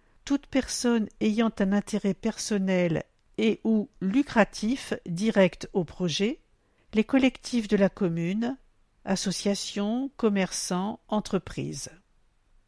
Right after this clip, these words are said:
Cette première édition du budget participatif est une grande chance pour notre ville afin d'initier de manière volontariste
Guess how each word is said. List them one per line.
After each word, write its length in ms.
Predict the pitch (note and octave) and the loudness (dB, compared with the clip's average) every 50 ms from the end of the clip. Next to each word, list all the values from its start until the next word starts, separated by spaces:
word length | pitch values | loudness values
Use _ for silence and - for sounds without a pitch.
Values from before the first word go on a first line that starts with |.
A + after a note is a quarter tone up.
| _ _ _ _ _ | _ _ _ _ _
Cette 280 | - - A#3+ - - B3 | -4 -2 0 2 2 0
première 420 | - - - C#4+ C#4 C#4+ D4+ D#4 | 0 0 0 0 2 4 4 4
édition 640 | D4 C4+ A#3+ B3 B3 - - - - G#3 F#3+ F#3+ G#3+ D4+ - | 4 2 2 0 -2 -2 -6 -6 -4 -4 -4 -4 -6 -8 -8
du 160 | A#3 E3 F#3 | -6 -4 -4
budget 340 | E3+ G#3+ B3 A#3 - C4 C4 | -2 -2 -4 0 0 0 2
participatif 920 | - B3 G#3+ - - A3 G#3 - A3 - - A#3 - - - C#4 B3+ - - | 2 0 -2 0 -4 -6 -6 -6 -2 0 0 0 0 -2 -4 -4 -4 -2 -4
est 200 | A3 - - G#3+ | -6 -4 -4 -2
une 160 | G3 A3 G3 | -2 -2 -2
grande 300 | F3 F#3+ - C4 C4+ C4+ | -2 -2 0 0 0 0
chance 380 | - - - A#3 G3+ F#3+ - | 0 0 0 0 0 -2 -4
pour 140 | - - G#3+ | -6 -8 -4
notre 320 | G3+ A3+ A#3 - - A#3 G#3 | -2 -2 -2 -2 -2 -4 -4
ville 420 | F3+ F3 F3 E3+ F3 F#3+ F#3+ G3+ - - - - | -2 -4 -4 -4 -2 -2 -4 -4 -6 -12 -12 -6
afin 300 | - G3+ G3 - - D4+ | -6 -6 -2 2 2 2
d'initier 560 | D4+ B3+ A#3+ A#3+ A#3+ A3+ - - - - C4 B3 | 2 2 0 -2 -2 -2 -2 -4 0 0 0 0
de 120 | A3 A3 | 0 0
manière 380 | G3 G3+ G3 F#3+ F#3 F#3 F3+ F3 | 0 0 0 0 0 -2 -2 -2
volontariste 960 | F#3+ B3 A#3+ C4 B3+ - - A3+ G#3 - G3+ G3+ A3+ - - - - - | -4 -4 -2 -2 -2 2 2 2 2 2 0 -2 -2 -4 -4 -4 -6 -6